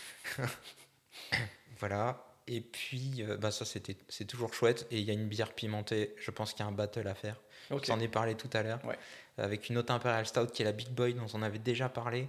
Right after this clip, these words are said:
Speaker 2: Yes.
Speaker 1: Euh, la, cette nouvelle version de la Big Boy, euh, est, est très piquante, mais, euh, on y revient. En tout cas, moi, j'y suis revenu. <laughs> Et, euh, je, je,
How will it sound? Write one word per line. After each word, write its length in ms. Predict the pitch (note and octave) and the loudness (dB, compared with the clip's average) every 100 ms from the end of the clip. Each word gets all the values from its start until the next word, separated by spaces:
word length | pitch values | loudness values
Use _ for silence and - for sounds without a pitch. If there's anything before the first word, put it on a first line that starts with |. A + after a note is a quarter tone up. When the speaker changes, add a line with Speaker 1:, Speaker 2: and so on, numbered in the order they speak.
| - | -4
Speaker 2:
Yes. 400 | C3 A#2+ - - - - G#2+ | -4 -4 -4 -12 -16 -14 -2
Speaker 1:
Euh, 140 | G#2+ | 0
la, 180 | G#2 G#2 | 2 0
cette 300 | - A2+ - | 2 0 4
nouvelle 300 | C3 B2+ C3 | 6 6 4
version 320 | A#2 A2 - | 4 0 0
de 60 | A#2+ | 2
la 100 | A2+ | 2
Big 160 | A#2 A#2 | 0 -2
Boy, 420 | A#2+ B2+ C3+ A#2+ - | 2 4 4 0 -4
euh, 380 | G#2 F#2 F2+ F2 F2+ F2+ F2 - | -4 -4 -4 -4 -6 -6 -8 -8
est, 320 | - G#2 G#2 - | -4 -2 -4 -4
est 100 | G#2 | -6
très 160 | - C#3 | -2 -2
piquante, 560 | C3+ - B2+ C#3 C#3 - - | -2 -4 0 0 -2 -8 -6
mais, 380 | A2 A2+ B2+ C3+ | -2 0 0 0
euh, 260 | G#2+ G2+ F#2 | 2 2 2
on 140 | A#2+ A2+ | 0 -2
y 80 | A2 | -2
revient. 280 | A2 A2+ A#2 | -4 -8 -2
En 140 | A#2 A2 | -2 -2
tout 120 | - | 0
cas, 120 | C3 | 0
moi, 220 | B2 C3+ | 4 4
j'y 140 | C3 A#2+ | 4 0
suis 160 | - | 0
revenu. 360 | A#2+ A2 A#2 C3+ - - | 2 2 2 0 0 0
<laughs> 1080 | D#3+ B2+ C3 B2+ - - - - - - - | 2 2 2 0 -2 -8 -6 -8 -10 -8 -2
Et, 160 | A2 | 2
euh, 460 | G#2 G2+ G2 G2 G2 | 4 4 2 0 -2
je, 160 | - G#2 - | -4 -4 -4
je, 160 | - | -4